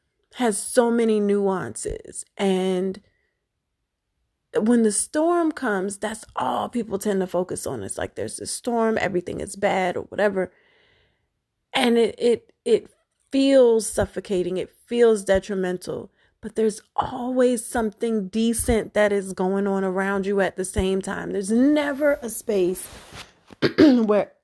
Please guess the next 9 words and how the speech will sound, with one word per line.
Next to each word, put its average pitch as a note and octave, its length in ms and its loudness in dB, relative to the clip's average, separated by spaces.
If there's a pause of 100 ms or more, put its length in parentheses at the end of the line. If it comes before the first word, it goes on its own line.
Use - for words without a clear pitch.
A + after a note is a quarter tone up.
everything A3+ 760 0 (1400)
is G3 220 4
completely A3 1500 2 (120)
a E3+ 100 -6
hundred F#3 520 0
percent - 840 -4 (1300)
to G3+ 140 -2
the E3+ 140 0
negative. F#3+ 520 -4